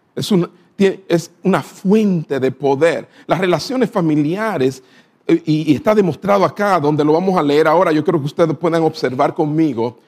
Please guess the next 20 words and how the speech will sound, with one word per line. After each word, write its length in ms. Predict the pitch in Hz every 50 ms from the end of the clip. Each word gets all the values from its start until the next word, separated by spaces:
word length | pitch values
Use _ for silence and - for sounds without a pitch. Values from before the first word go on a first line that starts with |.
| _ _ _ _
fluyen 600 | - 214 202 214 214 190 175 170 165 165 151 120
de 100 | 165 156
la 100 | 156 143
adoración 640 | 139 156 147 143 139 131 - - 208 196 202 160
corporativa. 840 | 123 - 143 120 110 - 135 127 - - - - 131 117 104 107 101
Vayan 320 | 120 117 180 185 170 170 156
conmigo 440 | 180 156 143 143 143 135 135 139
al 120 | 131 123 113
versículo 640 | 110 107 104 - - 143 135 - 151 139 131 123 107
dieciocho. 720 | 123 113 107 - - 104 117 120 123 110 - - - - _ _ _ _ _ _ _ _ _ _ _ _ _ _ _ _ _ _ _ _ _ _ _ _ _
Capítulo 380 | - 127 - 131 107 127 123
cinco, 340 | 117 - - 165 165 151 160
versículo 440 | 123 110 98 - 123 107 - 110 113
dieciocho. 580 | 104 104 101 - - 117 101 - - - - _ _ _ _ _ _ _ _ _ _ _ _ _ _ _ _ _ _ _
Dice, 480 | - 131 151 147 131 139 - - 95 - _ _ _ _ _ _ _ _ _ _
"No 380 | 127 127 151 170 185 202 208 220
os 180 | 240 226 - -
embriaguéis 1300 | 220 208 202 185 185 185 185 185 180 180 160 180 180 180 180 190 185 170 - - - - - - - - _ _ _ _ _ _ _ _
con 280 | - 147 135 127 123 110
vino, 320 | 120 113 98 95 87